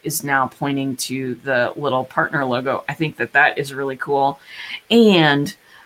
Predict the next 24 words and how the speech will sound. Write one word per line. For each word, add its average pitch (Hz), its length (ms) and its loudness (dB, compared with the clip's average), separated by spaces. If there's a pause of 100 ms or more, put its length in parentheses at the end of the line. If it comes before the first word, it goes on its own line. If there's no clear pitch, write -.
(120)
uh, 151 800 8
you 214 200 2
know, 135 240 0
if 180 120 -4
you 208 120 0
wanna 202 180 4
get 185 140 2
a 175 60 4
hold 175 220 -2
of 170 60 2
me, 170 220 4
talk 165 240 -2
about 151 260 0
bots, 143 420 -2
just - 240 -16
text 156 300 -4
bot 147 220 -2
to - 80 -14
five 151 260 -2
five 147 180 -2
five 147 280 0
eight 143 160 -2
eight 143 160 -2
eight. 143 240 -4